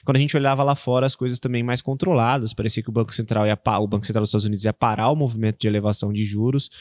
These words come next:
e, efetivamente, o mercado já colocava cortes na taxa americana de duzentos basis points pro primeiro semestre do ano que vem. Ou seja, não só ia parar de subir o juro agora, como ia começar a cortar já no primeiro semestre de vinte e quatro. Só que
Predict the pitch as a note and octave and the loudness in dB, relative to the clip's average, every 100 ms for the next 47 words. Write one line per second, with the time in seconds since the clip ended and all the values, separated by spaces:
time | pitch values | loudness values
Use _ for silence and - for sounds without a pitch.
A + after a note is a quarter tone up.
0 | - - C3 D3 D#3+ C3+ C3 C#3+ C#3 C3+ | -20 -6 0 2 2 0 0 0 0 0
1 | B2+ B2+ C#3+ B2+ B2+ B2+ B2+ C3 C3+ C3 | 0 -2 -2 -2 -2 0 0 0 0 2
2 | C3 D#3+ - C#3+ C#3+ G3+ - G#3 - D3 | 0 -2 -4 0 0 0 -4 -8 -6 -6
3 | C3 B2 - B2+ B2 - B2+ C3 B2+ B2+ | -2 -2 -2 -4 -4 -2 -2 -2 -8 -12
4 | G#2+ B2+ E3+ A#3+ G#3+ F3+ B2+ B2+ A#2+ A#2+ | -10 -10 -10 -10 -14 -10 -8 -8 -10 -12
5 | - A2+ B2 F3 - - - - E3 E3+ | -14 -12 -10 -14 -18 -20 -16 -4 -2 2
6 | E3+ D#3+ F#3 G3+ F3 D#3+ F3+ F3 F#3+ G3+ | 4 4 2 -2 0 -2 -2 -4 -4 -6
7 | D#4+ A3 D3 - - - C3+ C3 A#2 - | -6 -4 -6 -8 -10 -2 2 2 0 -2
8 | - E3+ C4+ - A3+ F3+ E3+ - D3 A#2+ | 0 0 2 2 2 2 0 0 0 0
9 | C#3 G#3+ - E3+ D#3+ C#3 C3 A2 A2 C3+ | -2 -4 -6 -2 0 0 0 0 0 0
10 | F#3+ G#3 G3 G3 - G#3 G3+ - G3+ B3+ | 0 -2 0 0 -2 -2 -2 -2 -4 -4
11 | A#3 G#3+ - G3+ G3+ E3+ F#3 A3 G#3 G3 | -2 -2 -2 -4 -2 -2 -2 -4 -2 -2
12 | G#3 G#3 F#3+ F#3+ G3 G3 G#3 - D3 A#2 | -2 -4 -6 -6 -8 -8 -10 -4 -2 -4
13 | - _ - - _ - G3 - | -8 _ -20 -20 _ -2 -2 -2